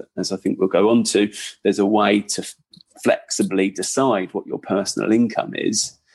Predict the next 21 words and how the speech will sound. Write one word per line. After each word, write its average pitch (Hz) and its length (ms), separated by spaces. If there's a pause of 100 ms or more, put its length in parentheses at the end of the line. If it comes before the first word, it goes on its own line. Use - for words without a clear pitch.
(240)
Um, 92 320
and 98 160
therefore, 98 420
you 101 120
may 101 380
just - 280
be - 60
able 95 300
to - 140
drop - 280
back - 240
into, 92 500 (380)
into 95 280
the 98 120
ability 95 480
to - 120
claim, 98 540
um, - 300
those - 220
child - 300
benefits. - 560